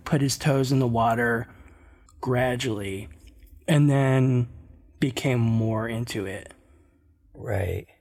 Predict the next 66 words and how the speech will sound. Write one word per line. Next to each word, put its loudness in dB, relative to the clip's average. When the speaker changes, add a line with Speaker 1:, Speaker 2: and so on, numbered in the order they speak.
Speaker 2:
Do -2
you 4
think 0
his 2
first 0
protest 0
for, 0
like, 0
immigrant 0
rights 0
or 2
whatever, 2
do -4
you -2
think -2
he, -2
f-, -10
like, -2
do 0
you 4
think -2
he 0
dealt 2
with -2
cognitive, 0
not 2
even 0
cognitive 0
dissonance, 0
but -4
like, 2
"Wow, 2
this 0
is 0
crazy. 0
I 4
used -2
to -4
think -2
these -2
kind -2
of -2
people -2
protesting -2
this 0
stuff -2
were 0
giving 0
our 2
country 0
away, 2
and 0
now 2
here 2
I 2
am 0
doing 2
it"? 0
Or 2
do -2
you 0
just 0
think 2
he 0
was 0
kinda, 0